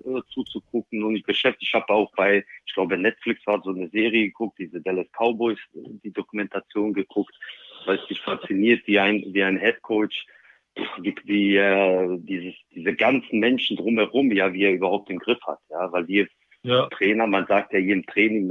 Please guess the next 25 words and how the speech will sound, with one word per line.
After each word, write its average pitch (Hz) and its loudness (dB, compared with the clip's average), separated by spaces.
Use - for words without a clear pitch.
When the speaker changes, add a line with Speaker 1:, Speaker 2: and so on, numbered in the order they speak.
Speaker 1:
du 90 -2
hast 92 0
ja 98 -4
zweiundzwanzig 92 -4
Spieler, 113 4
dann 95 0
nur 92 0
ein - -18
paar 107 2
und 95 -2
dann 92 0
erzählt 90 -2
man, 90 0
oh, 107 2
ich 95 -4
habe 101 0
einen 92 -4
großen 98 -4
Staff, 110 -4
ich - -8
komme 107 -2
nicht 98 -4
klar, 107 2
ich 95 -2
muss 95 -4